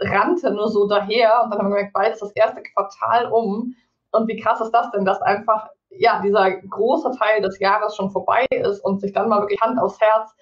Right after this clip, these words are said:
zu fragen, "Hab ich schon einen, einen sozusagen entsprechenden Anteil meiner Ziele erreicht?" Ja, ob das jetzt Umsatzziele sind oder eher sozusagen gesteckte inhaltliche Ziele, Webseite fertig, was auch immer man da vielleicht so für Klassiker haben könnte.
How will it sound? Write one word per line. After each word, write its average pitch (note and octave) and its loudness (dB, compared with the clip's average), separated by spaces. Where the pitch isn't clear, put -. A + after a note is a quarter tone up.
zu G3+ -4
fragen, G3+ -2
"Hab A3 -2
ich A3 -2
schon A3 2
einen, G3+ -4
einen G3 0
sozusagen G3+ 0
entsprechenden G#3+ -2
Anteil G#3 0
meiner G3 2
Ziele C4+ -2
erreicht?" E3 0
Ja, F3+ 0
ob F#3+ -2
das F#3+ -2
jetzt G3 -4
Umsatzziele G#3+ 0
sind G3+ -2
oder F#3 0
eher F#3+ 2
sozusagen F#3+ -4
gesteckte G#3 -2
inhaltliche G#3 0
Ziele, F#3+ 0
Webseite G3 0
fertig, G3 0
was - 0
auch - 0
immer A3 2
man F3 0
da F3 2
vielleicht F3 -6
so - -4
für - -2
Klassiker G3+ -4
haben G3+ 0
könnte. F#3 -2